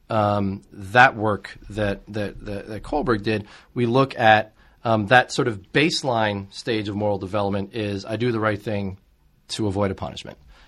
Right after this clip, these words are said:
And then it goes to, "I do the right thing because I want a reward." And then eventually you get to, "I do the right thing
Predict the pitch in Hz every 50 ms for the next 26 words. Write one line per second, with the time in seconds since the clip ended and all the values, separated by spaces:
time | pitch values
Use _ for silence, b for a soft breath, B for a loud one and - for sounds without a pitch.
0 | b b - 110 110 107 135 156 165 151 131 - - 117 113 104 98 - - 113
1 | 101 - 107 107 107 123 123 117 110 107 104 104 101 - - 110 101 98 92 98
2 | 95 - 117 95 101 98 92 95 95 95 95 - 92 87 87 90 90 73 64 -
3 | b b b b b - 113 110 110 107 139 165 165 147 131 123 120 110 135 170
4 | 202 190 - 143 120 110 113 107 123 117 - - 120 113 - 120 120 120 104 139
5 | 139 127 123 110 113 113 104 - - 123 110 104 104 101 98